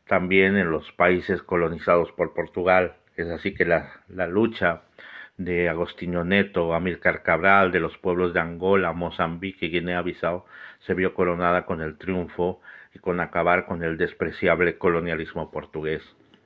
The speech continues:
Por eso es tan importante esta fecha.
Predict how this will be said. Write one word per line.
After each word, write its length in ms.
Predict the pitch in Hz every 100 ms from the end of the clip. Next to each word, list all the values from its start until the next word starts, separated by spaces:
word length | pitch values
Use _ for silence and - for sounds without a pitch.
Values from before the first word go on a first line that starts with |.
| _ - - -
Por 160 | - 101
eso 180 | 101
es 100 | 98
tan 180 | - 95
importante 600 | 95 - 85 - 85 80
esta 220 | 76 -
fecha. 480 | 73 87 82 - -